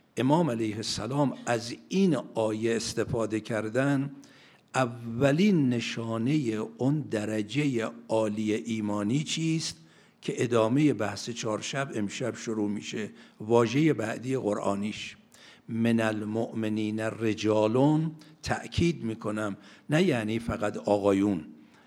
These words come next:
اینجا رجالون یعنی اون افرادی، اون شخصیت‌هایی. ولی حالا در رابطه با اصحاب ابی عبدالله در کربلا، اون شهدا مرد بودن، اما کلاً کسانی که می‌خواهند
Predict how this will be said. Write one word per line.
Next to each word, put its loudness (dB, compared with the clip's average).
اینجا 2
رجالون 4
یعنی 0
اون 0
افرادی، 0
اون -2
شخصیت‌هایی. -6
ولی 4
حالا 4
در 2
رابطه 0
با 0
اصحاب -4
ابی -4
عبدالله -2
در -2
کربلا، -4
اون -2
شهدا 0
مرد 0
بودن، 2
اما 2
کلاً -2
کسانی 2
که -6
می‌خواهند 0